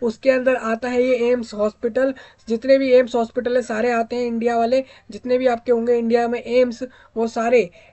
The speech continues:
ये Ministry of Health के अंदर आते हैं, यानी Government of India के अंदर आता है। और ये आपका प्रधानमंत्री स्वास्थ्य,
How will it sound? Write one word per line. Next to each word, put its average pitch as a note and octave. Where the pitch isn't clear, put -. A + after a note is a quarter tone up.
ये B3+
Ministry A#3+
of B3+
Health G#3+
के B3
अंदर A#3+
आते A#3
हैं, C4
यानी C4
Government A3+
of A3+
India A3+
के A#3
अंदर A#3
आता A3+
है। B3
और A#3+
ये A#3
आपका A#3
प्रधानमंत्री A#3
स्वास्थ्य, A#3